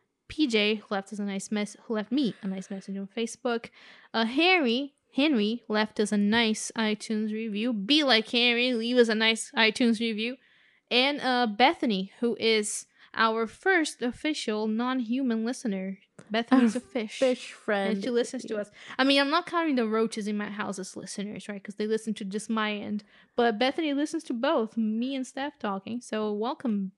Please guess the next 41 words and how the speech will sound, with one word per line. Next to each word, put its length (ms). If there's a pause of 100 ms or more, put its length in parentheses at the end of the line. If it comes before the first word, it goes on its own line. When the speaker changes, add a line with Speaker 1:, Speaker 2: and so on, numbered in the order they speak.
Speaker 1:
Bethany 380
the 60
Speaker 2:
Yeah. 440
Speaker 1:
fish. 280 (500)
Yeah. 200 (340)
Speaker 2:
And, 400
uh, 60
did 260
you 80
say 240
roaches 520
in 140
your 160
house? 260
Are 100
you 200
joking? 640
I'm 180
not 240
visiting 320
you 120
anymore. 480 (580)
I 60
will 140
Speaker 1:
<laughs> 0
No, 100
Speaker 2:
literally 360
Speaker 1:
we 180
just, 220
Speaker 2:
die. 80
Speaker 1:
we 80
just 240
took 160
care 220
of 60
the 100
roaches. 540 (400)
But 160
Speaker 2:
I 100
will 120
Speaker 1:
it's 60